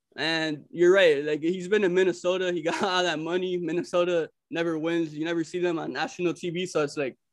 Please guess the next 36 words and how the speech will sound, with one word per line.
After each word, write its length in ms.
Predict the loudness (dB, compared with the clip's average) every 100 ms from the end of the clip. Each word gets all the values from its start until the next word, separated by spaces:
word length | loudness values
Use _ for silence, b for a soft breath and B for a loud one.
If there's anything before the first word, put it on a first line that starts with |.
| _ _ -4
like, 160 | -2 2
who's 200 | 2 4
really 180 | 4 6
gonna 180 | 4
talk 240 | 4 2 2
about 220 | 2 0
this 160 | -2 2
guy? 180 | 2
But, 280 | 2 0 -2 _ _ _ 0
but 80 |
yeah, 140 | 2 4
that 160 | 2
could 100 | 0
be 140 | 0 0
a 40 |
guy 220 | 4 2
that, 260 | 2 0 -4
that 140 | -6
could 120 | -4 2
really 280 | 2 4
help 240 | 0 0 0
them 180 | -2 -2
and 240 | -2 -6 _
could 100 | -4
be 140 | 4 4
a 40 |
nice 260 | 6 2 2
veteran 380 | 2 4 4
presence 440 | 2 -2 -2 -4 -6
as 120 | -4
well 160 | -2 -2
in 80 |
the 80 | -2
locker 300 | -2 -4 0
room. 220 | 0 -2 -6
Um, 260 | -10 -10